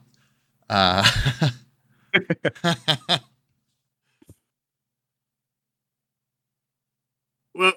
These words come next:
Speaker 2: well, hopefully we bump into Rye upon our <laughs> doing our jobs, but we gotta go. We're running out of air, and the Mind Goblin's slowly growing into a dick ripper. So, for the love of God, let's get on.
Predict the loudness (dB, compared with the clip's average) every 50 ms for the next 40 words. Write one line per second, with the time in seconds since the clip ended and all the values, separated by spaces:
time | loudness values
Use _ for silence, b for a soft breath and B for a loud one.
0 | 2 2 2 2 4 2 2 4 4 4 4 4 4 4 4 4 4 4 4 4
1 | 6 6 6 6 6 6 6 6 6 6 4 2 0 -2 0 2 2 4 4 6
2 | 6 6 6 6 4 2 -4 -8 -2 2 4 6 6 6 6 4 4 2 2 2
3 | 4 6 6 6 6 4 2 -2 -6 -12 -12 -12 -14 _ _ _ _ _ _ _
4 | _ 2 2 2 4 2 2 4 4 4 4 4 4 4 4 6 6 4 4 2
5 | 0 -6 -8 -4 0 2 2 4 4 4 4 4 4 6 6 4 4 4 6 6
6 | 6 6 6 6 4 2 -2 -6 -2 0 2 2 2 0 -4 -12 _ _ _ _
7 | _ _ _ _ _ _ -4 0 2 4 6 6 4 4 4 4 6 6 6 4
8 | 2 2 0 -2 -4 0 2 4 4 4 4 4 4 4 6 6 6 6 4 2
9 | 2 4 4 2 2 2 2 0 0 2 2 0 0 0 -2 -4 -10 -12 -14 -18
10 | -12 -4 -2 0 2 4 2 2 0 -2 _ _ _ _ _ _ _ _ _ _
11 | _ _ -2 0 2 4 4 4 2 2 0 2 2 4 4 4 4 4 2 0
12 | 2 2 4 4 4 4 2 0 -4